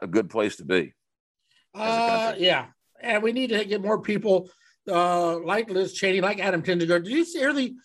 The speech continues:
Speaker 2: the, uh, audio of some of these, uh, threats that Adam Kinzinger is getting?
Speaker 1: It's unbelievable.
Speaker 2: Yeah, I mean, you know, we gotta, uh,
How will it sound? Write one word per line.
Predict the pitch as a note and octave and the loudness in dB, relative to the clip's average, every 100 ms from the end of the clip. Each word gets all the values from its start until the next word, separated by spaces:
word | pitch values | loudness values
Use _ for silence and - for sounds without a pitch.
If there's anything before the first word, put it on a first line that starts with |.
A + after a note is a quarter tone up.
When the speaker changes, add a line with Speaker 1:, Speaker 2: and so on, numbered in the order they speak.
| _ - | _ -4
Speaker 2:
the, | F#3+ F#3+ | 0 2
uh, | D#3+ | 2
audio | D#3 F#3+ C4+ D4 C#4 | 2 0 2 2 2
of | E3+ | 0
some | B3 | -2
of | B3+ | -2
these, | A#3+ D3+ C3+ | -2 -6 -2
uh, | C#3+ C3+ | 0 0
threats | D#3 A3 C4+ | 2 2 2
that | F3 | 0
Adam | G#3 G3+ | 0 0
Kinzinger | E3+ G#3 B3 B3+ | 0 -2 0 0
is | A#3 | 2
getting? | A#3 B3 D#4 D4+ _ _ | 0 0 -2 -8 _ _
Speaker 1:
It's | _ | _
unbelievable. | G#2+ F#2 F#2+ F#2 D2+ - _ - | -4 0 0 0 -4 -6 _ -2
Speaker 2:
Yeah, | D4 C4+ A#3+ | 2 2 2
I | B3 | -2
mean, | B3+ C4 | -4 -4
you | D4+ | -2
know, | D4+ | -2
we | C#4 C#4 | -2 0
gotta, | E4 A#3+ - | 0 -2 -6
uh, | G3+ | -12